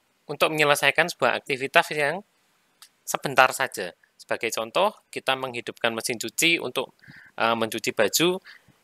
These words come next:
ya, eh, kemudian kita bisa tinggalkan mesin cuci tersebut sampai dia menyelesaikan tugasnya. Contoh yang lain, aktivitasnya adalah untuk memanggang roti dengan menggunakan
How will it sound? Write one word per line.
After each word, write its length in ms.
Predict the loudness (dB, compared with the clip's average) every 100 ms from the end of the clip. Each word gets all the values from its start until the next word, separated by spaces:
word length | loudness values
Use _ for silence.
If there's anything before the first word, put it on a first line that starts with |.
| _ -2
ya, 240 | 0 0
eh, 420 | 0 6 6 6 4
kemudian 1120 | 2 2 0 _ _ _ -2 6 6 6 0
kita 240 | 0 0
bisa 400 | 0 0 0 0 -4
tinggalkan 480 | -6 2 2 4 2
mesin 320 | 0 -4 -6
cuci 240 | -8 -6 -6
tersebut 480 | -6 -6 -2 -2 -2 _
sampai 360 | -6 -4 0 -2
dia 240 | 0 -4
menyelesaikan 640 | -4 -6 -4 -2 2 0 0
tugasnya. 480 | -2 -2 2 0 0 _ _ _ _ _ _ _ _ _ _ _ -2
Contoh 320 | 2 6 6
yang 160 | 8
lain, 320 | 8 8 6 2
aktivitasnya 800 | -4 -6 -6 -4 -2 0 -2 0
adalah 300 | 0 0 0
untuk 160 | -4
memanggang 400 | -2 0 2 2
roti 400 | 4 4 2 -4 -4
dengan 260 | -6 -6 -6
menggunakan 560 | -4 -4 0 0 0